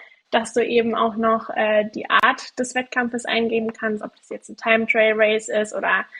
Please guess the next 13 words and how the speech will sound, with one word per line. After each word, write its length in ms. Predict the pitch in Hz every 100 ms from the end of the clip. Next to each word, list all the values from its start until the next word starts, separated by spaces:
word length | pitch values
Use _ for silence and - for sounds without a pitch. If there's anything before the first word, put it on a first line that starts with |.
| - -
ein 60 |
Kriterium 840 | 254 254 - 277 262 247 240 240 226
oder 760 | - 214 208 202 208 208 - - - _
Cross 260 | 247 233
Country. 380 | - 226 240 240
Das 160 | 208 214
ist 160 | 220
ja 120 | 214 214
alles 220 | 220 220
noch 140 | 214
ein 80 | 214
großer 340 | 214 247 247 -
Unterschied. 520 | 269 262 - 247